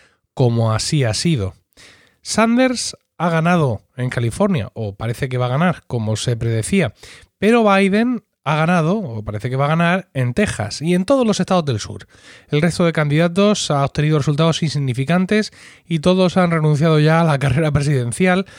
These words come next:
con la excepción de Elizabeth Warren, aunque a lo mejor, para cuando estéis escuchando esto, ya ha abandonado también, porque podría hacerlo sobre todo de cara a dar todo su apoyo a Sanders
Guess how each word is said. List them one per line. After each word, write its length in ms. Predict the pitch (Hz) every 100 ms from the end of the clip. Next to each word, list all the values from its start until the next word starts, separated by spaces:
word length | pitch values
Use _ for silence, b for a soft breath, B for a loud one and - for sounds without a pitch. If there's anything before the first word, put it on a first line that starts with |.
| B B
con 160 | 196 208
la 80 |
excepción 520 | 180 - 156 - 170 175
de 100 | 175
Elizabeth 400 | 175 185 175 156
Warren, 560 | 160 196 156 107 95 B B B
aunque 340 | 147 202 202
a 40 | 214
lo 80 | 170
mejor, 500 | 151 - 180 117 - b b b _ -
para 200 | 107 101
cuando 280 | 107 107 101
estéis 340 | - 147 135
escuchando 540 | 135 - - 147 147 151
esto, 300 | - 139 139 B B
ya 200 | 151 180
ha 20 |
abandonado 500 | 190 190 180 170 175
también, 420 | 165 151 170 220 127 b b _
porque 380 | 151 143 - 151
podría 400 | 139 156 170 214
hacerlo 540 | 196 220 196 190 202 196
sobre 220 | 160 143
todo 260 | 165 190
de 120 | 170 135
cara 380 | 165 185 165
a 40 | 139
dar 260 | 165 190 170
todo 340 | - 202 214
su 120 | -
apoyo 400 | 151 170 190 147
a 80 | 127
Sanders 540 | - 202 147 147 156